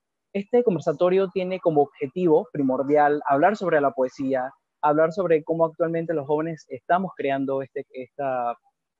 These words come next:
eh, esta poesía, eh, sobre todo,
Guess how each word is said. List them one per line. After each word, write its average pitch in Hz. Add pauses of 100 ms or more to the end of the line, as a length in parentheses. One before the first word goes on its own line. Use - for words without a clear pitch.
(200)
eh, 62 (1120)
esta 208
poesía, 170
eh, 143
sobre 143
todo, 180